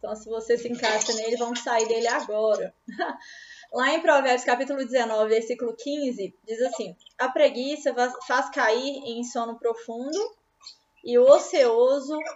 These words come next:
ocioso, desculpa, é, padecerá fome."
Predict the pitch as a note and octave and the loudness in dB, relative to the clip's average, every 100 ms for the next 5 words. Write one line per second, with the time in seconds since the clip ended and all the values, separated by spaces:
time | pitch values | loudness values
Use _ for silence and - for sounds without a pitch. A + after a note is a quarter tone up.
0 | - A#3+ C#4+ - B3+ B3 B3+ A#3+ - B3 | -2 4 4 4 4 4 2 -6 -4 -6
1 | D4 C#4+ _ _ _ - A3 A3 G#3+ G#3+ | -6 -14 _ _ _ -4 0 2 0 0
2 | B3+ C4 C4+ - A#3+ A#3+ - - A#3+ A#3+ | 0 4 4 4 2 2 0 -6 -6 -4
3 | A#3 F#3 | -6 -8